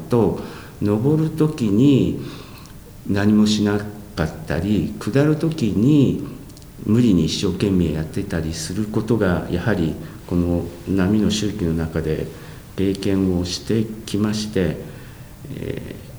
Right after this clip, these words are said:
ー、辛い時はやっぱり辛かったなと思いますけど、あの辛かった時の意味を今思い返せばですね、やっとかなきゃいけない辛かったんだろうなというふうに思いま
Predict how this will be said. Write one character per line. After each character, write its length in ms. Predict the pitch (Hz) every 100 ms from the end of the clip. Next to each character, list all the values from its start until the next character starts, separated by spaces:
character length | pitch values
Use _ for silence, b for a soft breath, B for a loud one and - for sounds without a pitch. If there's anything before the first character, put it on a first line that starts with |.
| - - - - - -
ー、 240 | - -
辛 200 | - 101
い 40 | 92
時 240 | 98 90
は 80 | 82
や 80 | 85
っ 40 |
ぱ 160 | - 101
り 120 | 92
辛 280 | 90 - 113
か 140 | 117
っ 140 | 117 -
た 120 | 113
な 280 | 131 160 143
と 180 | - 95
思 320 | 95 113 123
い 60 |
ま 120 | 123 127
す 140 | -
け 100 | 104
ど、 300 | 110 101 -
あ 80 | 107
の 140 | 131
辛 240 | 127 123 139
か 120 | 143
っ 120 | 139
た 100 | 120
時 240 | 113 107 104
の 140 | 104
意 80 | 131
味 160 | 127
を 80 | 107
今 200 | 113 143
思 200 | 113 107
い 80 | 113
返 160 | 120 123
せ 120 | 123
ば 120 | 92
で 100 | 78 73
す 100 | 87
ね、 200 | 82 82 B B B B -
や 120 | 92
っ 20 |
と 160 | - 104
か 100 | 107
な 140 | 117
き 100 | 107
ゃ 60 | 92
い 100 | 90
け 160 | 113
な 180 | 113 131
い 220 | 131 92
辛 240 | 85 92 101
か 120 | 92
っ 140 | 87
た 120 | - 87
ん 100 | 82
だ 140 | 80
ろ 100 | 78
う 40 | 82
な 180 | 117
と 160 | 131 113
い 60 | 87
う 20 |
ふ 80 | 85
う 40 |
に 100 | 78
思 80 |
い 40 |
ま 60 | 85